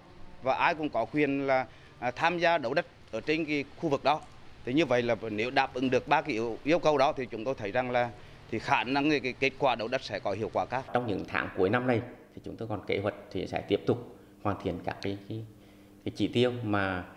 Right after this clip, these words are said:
Speaker 2: hiện nay các cái cơ sở chúng tôi đang xây dựng cơ sở hạ tầng để đầu tư, à, để mà, mà cho tổ chức đấu giá. Thì hy vọng rằng thì năm nay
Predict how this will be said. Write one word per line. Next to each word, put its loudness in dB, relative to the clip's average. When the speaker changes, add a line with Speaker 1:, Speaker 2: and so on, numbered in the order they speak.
Speaker 2:
hiện -2
nay 0
các 0
cái -6
cơ 0
sở 2
chúng -8
tôi -6
đang -6
xây -6
dựng -6
cơ -8
sở -8
hạ -8
tầng -4
để -2
đầu -4
tư, -4
à, 0
để -2
mà, -8
mà -12
cho -8
tổ -8
chức -8
đấu 0
giá. -6
Thì -6
hy 0
vọng -2
rằng -2
thì -4
năm -2
nay 2